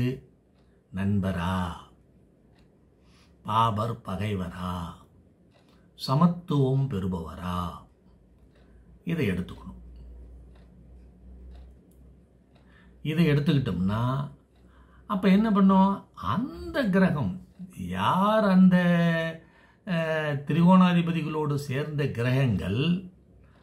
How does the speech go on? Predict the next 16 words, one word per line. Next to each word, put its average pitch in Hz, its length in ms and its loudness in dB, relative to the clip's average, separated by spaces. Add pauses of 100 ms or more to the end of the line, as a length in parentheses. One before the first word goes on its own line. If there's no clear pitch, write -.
(180)
அவங்க 147 320 -2 (160)
ஆதிபத்தியத்தை 139 600 -2
எடுத்துக்கிட்டு, 92 540 -6 (1300)
அவங்களுடைய 139 500 0
பாவர் 165 440 0
பகை 156 200 -2 (220)
நண்பர் 151 360 -6
தன்மையும் 120 420 2
எடுத்துக்கிட்டு, 92 540 -6 (800)
அவங்க 160 240 2
இருக்கிற 175 300 0 (140)
சாரத்தையும் 139 580 0
எடுத்துக்கிட்டு, 95 560 -6 (760)
சேர்ந்திருக்கும் 180 720 6
போது 180 320 2
இவரோட 147 380 -2